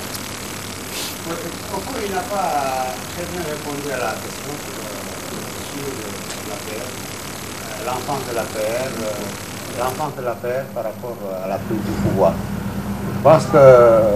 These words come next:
au-delà des, des critères qu'il a donnés, il y avait une volonté des populations sénégalaises de sanctionner ceux qui pensaient être beaucoup plus intelligents qu'elles, euh,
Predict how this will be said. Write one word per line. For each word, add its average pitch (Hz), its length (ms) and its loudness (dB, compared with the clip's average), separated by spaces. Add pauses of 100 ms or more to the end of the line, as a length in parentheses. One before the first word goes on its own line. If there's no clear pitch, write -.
(200)
au-delà 131 380 10
des, 107 560 0 (1600)
des 139 100 4
critères 165 440 2
qu'il 131 180 0
a 113 80 6
donnés, 113 420 2 (300)
il 127 40 -2
y - 20 2
avait 147 200 4
une 135 100 2
volonté 131 560 4 (240)
des 120 80 0
populations 123 580 -2
sénégalaises 101 540 8
de 120 80 10
sanctionner 110 520 6 (720)
ceux - 180 8
qui 143 140 8
pensaient 135 360 10
être 127 300 8
beaucoup 123 260 2
plus 127 240 6
intelligents 107 560 6 (100)
qu'elles, 110 200 6 (960)
euh, 95 280 8